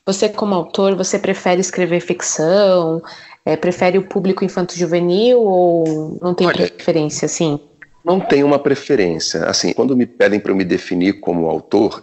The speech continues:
Speaker 2: eu digo que eu sou um escritor, é, garçom. O meu m-, meio de definir um tema ou o que que eu vou escrever,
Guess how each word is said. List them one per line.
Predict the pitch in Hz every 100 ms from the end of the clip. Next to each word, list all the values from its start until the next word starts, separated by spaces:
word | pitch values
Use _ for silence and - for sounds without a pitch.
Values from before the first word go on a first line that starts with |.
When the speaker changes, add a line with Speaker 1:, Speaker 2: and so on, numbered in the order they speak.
| -
Speaker 2:
eu | 90
digo | 82 110 113
que | 95
eu |
sou | - 107
um | 107
escritor, | 104 - 101 - 104 110 120 120 - _ _ -
é, | 92
garçom. | 85 110 - 95 78 - -
O | 92
meu | 90 98 123
m-, | 120 104 92 90 90 90 - -
meio | 98 101 127 135 117
de | 87 98
definir | 92 104 - 101 101
um | 98
tema | - - 101 104 98 92 87 87
ou | - 98
o | 95
que | -
que | 110
eu | 101
vou | 87
escrever, | 87 - 82 76 95 101 -